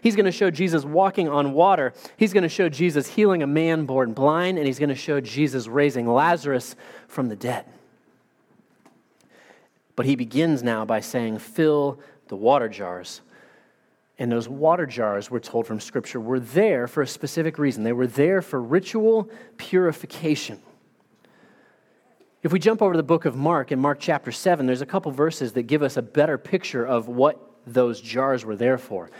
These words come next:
They were there because the Pharisees dominated Jewish culture at the time. And the Pharisees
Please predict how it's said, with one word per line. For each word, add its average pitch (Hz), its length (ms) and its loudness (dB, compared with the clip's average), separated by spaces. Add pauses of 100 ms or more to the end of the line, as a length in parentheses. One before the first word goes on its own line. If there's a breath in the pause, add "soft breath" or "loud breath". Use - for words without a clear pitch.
(280 loud breath)
They 160 140 4
were 160 160 2
there 165 400 2
because 131 400 -2
the 120 80 -6
Pharisees 139 800 -2
dominated 131 640 0
Jewish 110 340 -4
culture 113 400 -6
at 95 120 -6
the 104 80 -8
time. 95 420 -8 (360 loud breath)
And 147 140 2
the 139 60 2
Pharisees 151 800 -2